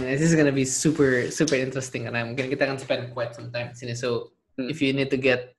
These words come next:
Speaker 1: a glass of water, uh, our faithful listeners, please do not, please do now. Um, basically,
Speaker 2: <laughs>
Speaker 1: uh, ya tadi, uh, Adit bilang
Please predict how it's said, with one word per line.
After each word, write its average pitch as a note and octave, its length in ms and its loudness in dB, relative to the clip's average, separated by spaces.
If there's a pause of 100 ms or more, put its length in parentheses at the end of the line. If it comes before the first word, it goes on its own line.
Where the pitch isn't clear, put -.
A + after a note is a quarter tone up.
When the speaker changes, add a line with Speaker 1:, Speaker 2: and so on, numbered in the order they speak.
Speaker 1:
a C#3 80 -4
glass B2+ 240 0
of A#2 80 -10
water, C3+ 480 0 (640)
uh, A#2 400 0 (720)
our B2 400 -2
faithful C3 320 -6
listeners, B2+ 720 -6
please B2+ 240 -6
do B2 160 -10
not, A#2 160 -10 (800)
please C3 240 -6
do C3 240 -4 (560)
now. A#2 560 -2 (320)
Um, D#3 480 6
basically, F#3+ 480 8 (120)
Speaker 2:
<laughs> - 120 -14
Speaker 1:
uh, E3+ 320 6 (720)
ya E3+ 80 8
tadi, E3 320 8
uh, C3+ 560 4
Adit C#3+ 160 2
bilang C#3 240 2